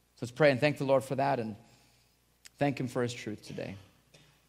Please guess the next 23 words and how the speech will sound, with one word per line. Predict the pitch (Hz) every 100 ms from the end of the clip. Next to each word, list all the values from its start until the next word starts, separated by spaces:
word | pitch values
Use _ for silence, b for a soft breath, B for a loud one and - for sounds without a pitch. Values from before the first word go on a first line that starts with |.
| _ _ _ _ _ _ _ _ _ _ _ _ _ _ _ _ _ _ _ _ _ _ _ _ _ _ _ _ _ _ _ _ _ _ _ _ _ _ _ _ _ -
Heavenly | 143 151
Father, | 151 139 123
we | 123
thank | 127 143 143
you | 123 117
that | 117 110
you | 127 127 123 120 B B B B _ _ _ _ _ _ _ _ _
have | 131 131
indeed | 127 151 147 123
done | 143 139 123 117 113 - - _ _ _ _ _ _ _ _ _ _ _ _ _ _ _ _ _ _ _ _ _ _ _ _ _
this | 123 -
great | 156 160
work | 151 143
by | 139
sending | 123 147 147
your | 135
son | 123 139
Jesus | 120 135 127 113 98 -
to | -
die | 123 123
in | 143
our | 143
place, | - - 117 - - - -